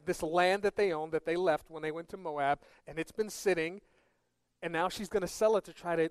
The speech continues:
make some money to get her life back on track. And Boaz is a near relative, and, and the best that I can,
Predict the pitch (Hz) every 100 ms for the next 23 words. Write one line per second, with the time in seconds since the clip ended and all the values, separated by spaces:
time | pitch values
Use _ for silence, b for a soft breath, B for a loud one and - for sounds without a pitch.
0 | 151 170 190 190 170 180 190 143 170 170
1 | 156 151 165 - 160 151 175 185 151 135
2 | 139 _ b b b b b - 190 175
3 | 139 226 277 160 156 - - 175 - 175
4 | 165 170 180 202 214 202 185 160 175 160
5 | 143 123 120 - _ _ _ _ 160 170
6 | 170 160 139 196 202 - 196 185 - 175